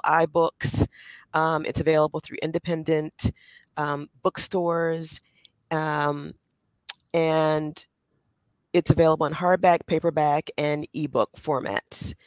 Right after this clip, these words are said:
Um, you can reach me, uh, or reach out to me at, uh, angelwalk dot biz, which is the, um, the book's website.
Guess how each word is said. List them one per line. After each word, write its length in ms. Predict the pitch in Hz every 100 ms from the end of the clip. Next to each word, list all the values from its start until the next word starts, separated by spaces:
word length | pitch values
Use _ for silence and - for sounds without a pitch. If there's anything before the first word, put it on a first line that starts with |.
| - - - -
Um, 260 | 156 156 -
you 140 | 151
can 240 | 185 214 165
reach 300 | 185 - -
me, 560 | 190 196 202 202 - -
uh, 260 | 160 147 -
or 120 | 147
reach 240 | 156 160
out 220 | 170 165 -
to 120 | 190
me 440 | 175 175 175 175 -
at, 440 | - 147 147 - -
uh, 360 | - 143 143 139 -
angelwalk 480 | 156 160 175 156 151 -
dot 260 | 147 139 -
biz, 580 | 156 156 180 233 233 - - _ _ _ _ _ _
which 280 | 160 156 -
is 360 | 165 156 147 143 -
the, 260 | 151 143 -
um, 500 | 147 139 135 135 143 - -
the 100 | 147
book's 340 | 170 160 - -
website. 480 | 147 147 - 170 196